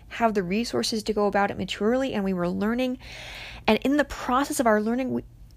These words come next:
we offended people and we got shut down. That happens. Especially for you word smart people, especially if you're witty and you think of things and, you know, and that's gotten you in trouble, or you're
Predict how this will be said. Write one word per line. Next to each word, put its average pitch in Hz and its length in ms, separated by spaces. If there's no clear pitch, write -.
we 247 160
offended 262 480
people 196 340
and 208 80
we 233 80
got 269 260
shut - 320
down. 233 500
That - 140
happens. - 840
Especially 254 560
for 247 140
you 202 180
word 175 280
smart 247 300
people, 262 460
especially - 640
if 254 120
you're 233 220
witty 208 640
and 208 160
you 202 120
think 220 340
of 247 60
things 285 480
and, 196 560
you 220 100
know, 208 140
and 196 80
that's 208 220
gotten 226 240
you 226 140
in 214 160
trouble, 254 520
or 196 300
you're 196 320